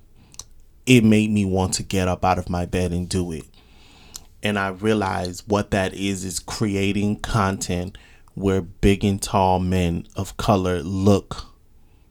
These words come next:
better in media. For me, that's what got me out of bed. My first two years doing X L Tribe, I did not charge a dollar. For when I would photograph people, I did not charge people a dollar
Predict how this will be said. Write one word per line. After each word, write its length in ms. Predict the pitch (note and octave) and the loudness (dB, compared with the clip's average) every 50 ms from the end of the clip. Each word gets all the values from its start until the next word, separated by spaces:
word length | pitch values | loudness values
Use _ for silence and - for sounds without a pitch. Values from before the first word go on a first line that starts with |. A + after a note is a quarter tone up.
| _ _ - | _ _ -14
better 420 | A#2+ G2+ G#2 G#2+ G2+ F#2 F#2 F#2 F#2 | -2 4 4 6 6 6 4 2 2
in 200 | F#2+ F#2 F#2 F#2 | 2 0 2 2
media. 480 | F#2+ G2 G2 - - A#1+ D2+ D2+ - - | 2 2 0 0 -4 -6 -8 -8 -10 -12
For 240 | - - - A2+ G2+ | -14 -2 2 2 4
me, 320 | G2 G#2+ A#2 A#2 A2+ A2+ | 6 6 6 8 6 6
that's 360 | A2+ A2+ - G#2+ G2+ G2+ - | 4 4 4 4 4 4 2
what 180 | - G#2+ F#2+ - | -2 -2 0 0
got 220 | A2+ G#2 F#2+ F#2 | 0 -2 0 -2
me 140 | G2 F#2+ F#2 | -4 -4 -4
out 160 | F#2 F2+ F2+ | -2 -4 -4
of 140 | F#2 F#2 G2 | -6 -6 -6
bed. 280 | A2+ G2+ F2 E2 D2+ - - - - - - - - - - - - - - | -6 -4 -4 -6 -8 -12 -16 -20 -20 -20 -20 -20 -20 -20 -20 -20 -20 -14 -6
My 160 | - A2 G#2+ G#2+ | -2 0 0 0
first 400 | G#2+ - C3 C3 B2 - - - | 2 2 2 2 2 0 -2 -2
two 140 | - D3 | 0 0
years 600 | A#2+ G#2+ G#2+ A2 A2+ A2 G#2+ G#2 G2+ - - - - - _ _ _ _ - - - - - - - - - - - - - - - - - - - B2+ | 2 2 2 2 4 2 0 -2 -4 -8 -12 -14 -16 -20 _ _ _ _ -20 -20 -20 -20 -20 -20 -20 -20 -20 -20 -20 -20 -20 -20 -20 -20 -20 -14 -12 -6
doing 360 | G#2+ G#2 A2+ A2 A2 G#2+ G#2 - | -2 2 2 4 4 2 0 -2
X 240 | F#2+ G2+ - - | -4 -6 -6 -6
L 120 | - F#2+ F#2 | -6 -6 -6
Tribe, 380 | - - F#2+ F2+ F#2 F#2+ - - - - - - - - - - - | -4 -4 -2 -2 -2 -4 -6 -10 -16 -18 -18 -20 -20 -20 -20 -2 0
I 100 | G#2+ - | 2 2
did 180 | G#3 A#2 A2 G#2+ | 2 2 0 2
not 240 | G2+ F#2 F2+ - | 2 0 -2 -4
charge 420 | - - G#2+ G2+ G2 G2 F#2+ - - - | -4 -2 0 0 0 0 -4 -6 -10 -10
a 80 | F#2+ F2+ | -8 -6
dollar. 480 | E2+ F2 E2+ F#2 F#2 D#2+ - - - - - - - - _ - - - - - - - - - - _ _ - - - - - - - - - - - - | -4 -4 -2 -2 -2 -4 -6 -8 -12 -18 -20 -20 -20 -20 _ -20 -20 -20 -20 -20 -20 -20 -20 -20 -20 _ _ -20 -20 -20 -20 -20 -20 -20 -20 -20 -20 -20 -20
For 520 | - - - B2 A2 G2+ G2 F#2 F#2 - - | -18 -4 0 2 2 4 2 2 0 -2 -4
when 200 | - G2 G2 F#2+ | -6 -4 -2 0
I 60 | F#2+ | 0
would 160 | F#2+ G2 - | 0 -2 -2
photograph 480 | - - G#2 A2+ A2 G2 F#2+ F2+ F#2 - | 0 2 2 2 2 2 0 -2 -4 -4
people, 280 | - G2+ E2 - F#2 - | -6 -6 -6 -6 -2 0
I 140 | F#2+ G2+ | 0 0
did 180 | F#2+ - G2+ F#2 | 2 0 -2 -2
not 220 | F2+ F2+ - - | -2 -4 -6 -6
charge 300 | - - G2 F#2+ F#2+ - | -4 -4 -4 -4 -4 -6
people 300 | - A2+ G2+ F#2 F#2+ F2+ | -8 -8 -8 -8 -8 -8
a 60 | F#2+ F2+ | -8 -4
dollar 400 | - F2+ G2 G#2+ A2 G2 E2 | -2 -2 0 0 0 0 -2